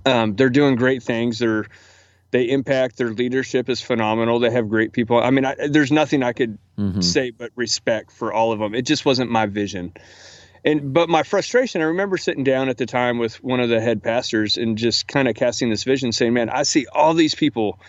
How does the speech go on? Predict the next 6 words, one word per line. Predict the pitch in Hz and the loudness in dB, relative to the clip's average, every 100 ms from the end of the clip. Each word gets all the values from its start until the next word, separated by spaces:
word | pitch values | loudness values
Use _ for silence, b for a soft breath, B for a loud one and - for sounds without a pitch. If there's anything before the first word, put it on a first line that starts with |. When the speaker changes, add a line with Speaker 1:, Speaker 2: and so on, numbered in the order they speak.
| B B B B | B B B B
Speaker 1:
that | 127 117 | 0 2
have | 143 131 113 | 0 0 -2
marriage | 120 131 151 139 120 | -2 0 2 2 0
ministries, | 120 117 - 120 113 107 | -4 -4 -2 -2 -2 -2
that | 110 | -2
have | 113 117 110 - | -2 0 -2 -6